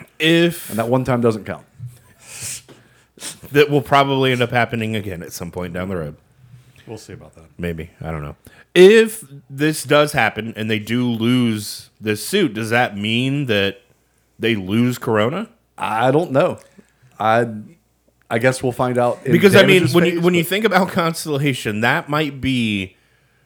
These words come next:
Speaker 1: one of the biggest grifts in craft beer history of how much money they paid for Ballast Point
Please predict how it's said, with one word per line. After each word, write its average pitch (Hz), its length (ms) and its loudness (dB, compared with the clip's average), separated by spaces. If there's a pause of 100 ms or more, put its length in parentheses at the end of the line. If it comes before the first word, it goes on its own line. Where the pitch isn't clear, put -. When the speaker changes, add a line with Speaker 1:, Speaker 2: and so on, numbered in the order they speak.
(420)
Speaker 1:
one 139 460 0
of 160 100 0
the 139 80 0
biggest 131 680 -2
grifts 127 640 0
in 123 160 -4
craft 120 500 -4
beer 120 280 2
history 98 880 -2 (300)
of 92 140 -6
how 131 420 2
much 151 280 0
money 147 220 0
they 123 160 0
paid 131 300 -4
for 117 80 -2
Ballast 113 460 -2
Point 85 360 -8